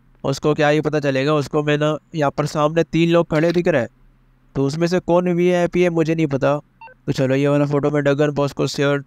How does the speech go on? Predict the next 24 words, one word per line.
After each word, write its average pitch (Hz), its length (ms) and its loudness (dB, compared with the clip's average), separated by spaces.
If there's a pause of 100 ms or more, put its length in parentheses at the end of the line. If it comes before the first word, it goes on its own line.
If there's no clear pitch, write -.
कर 139 120 0
दूंगा, 139 220 0
अभी 143 180 0
सेव 139 260 0
कर 135 120 2
लेता 135 220 0
हूँ। 147 80 -2 (720)
and, 143 440 0
uh, 143 280 2
चलो 135 260 0
यार, 135 240 2
इधर 139 220 0
ना 143 140 0
मेरे 139 220 2
को 139 280 0
और 135 360 0
भी 143 100 0
कुछ 139 300 -4
ज्वेलरी 139 460 0
वगैरह 160 380 2
नज़र 165 200 2
आ 170 120 0
रही 156 200 -2
है। 113 140 -4